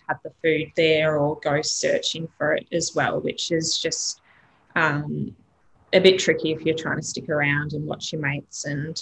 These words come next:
um, yeah, it kind of depends if there's food bans there, if you've packed a bag full of snacks. <laughs> Um, so, yeah, so you'd be looking at, if you've done a race and you're somewhere,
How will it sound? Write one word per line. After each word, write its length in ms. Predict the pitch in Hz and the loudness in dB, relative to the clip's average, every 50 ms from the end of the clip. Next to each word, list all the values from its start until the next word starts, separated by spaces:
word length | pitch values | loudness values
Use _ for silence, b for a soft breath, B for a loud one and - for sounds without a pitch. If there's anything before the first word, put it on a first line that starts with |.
| - - | -8 -6
um, 380 | 165 151 147 147 147 160 175 - _ b b b b b b b b b _ _ _ _ - | -6 -6 -6 -8 -10 -10 -12 -14 _ b b b b b b b b b _ _ _ _ -4
yeah, 140 | 180 160 123 | -2 -2 -2
it 100 | - - | -4 -6
kind 160 | - 180 165 | -6 -8 -8
of 60 | 147 | -8
depends 420 | - - - - 156 147 165 - - | -12 -12 -4 -2 -2 -2 -2 -2 -4
if 120 | 151 - | -4 -2
there's 300 | - 170 165 170 - - | 0 0 0 0 -2 0
food 240 | - 175 170 170 170 | 0 0 0 2 2
bans 260 | 165 160 160 165 160 | 0 0 0 -2 -2
there, 220 | - 165 156 160 165 165 | 0 2 2 2 2 0
if 100 | 160 - | -4 -6
you've 140 | 160 - - | -8 -8 -4
packed 260 | - - - _ - | -6 -6 -6 _ -6
a 40 | 175 | -2
bag 320 | - 156 147 151 156 - | 0 2 2 2 2 0
full 160 | _ - 170 165 | _ 0 0 0
of 80 | 165 | 0
snacks. 600 | - - - 160 143 139 - _ - - - - | 0 0 2 2 2 0 -2 _ -12 -10 0 6
<laughs> 240 | 208 208 202 202 - | 6 6 6 6 6
Um, 360 | 190 180 165 160 160 170 180 | 6 8 8 6 4 2 0
so, 400 | 180 - - 180 170 165 170 180 B 170 B B B _ _ _ | 0 4 6 8 8 8 8 6 B 0 B B B _ _ _
yeah, 200 | 208 196 165 156 | 8 10 10 10
so 180 | - - - 240 | 8 6 8 8
you'd 220 | 233 240 247 240 | 10 10 8 10
be 120 | 262 277 269 | 8 8 8
looking 340 | 302 294 294 311 277 269 | 8 6 8 8 8 10
at, 280 | 262 214 202 - - - - - | 10 10 8 6 4 0 0 0
if 200 | 226 233 - - | 0 2 6 6
you've 220 | 262 247 247 - - 220 - | 6 6 4 0 -4 -8 2
done 180 | - 254 269 262 | 4 6 8 8
a 80 | 220 | 8
race 460 | 175 165 156 160 165 170 165 - - 175 | 8 8 8 8 8 6 2 -2 -6 -8
and 160 | 165 170 160 | -8 -6 -6
you're 100 | 156 156 | -6 -6
somewhere, 680 | - - - 165 165 160 156 151 151 151 151 156 156 | -6 -6 -6 -4 -2 2 2 4 4 4 4 2 0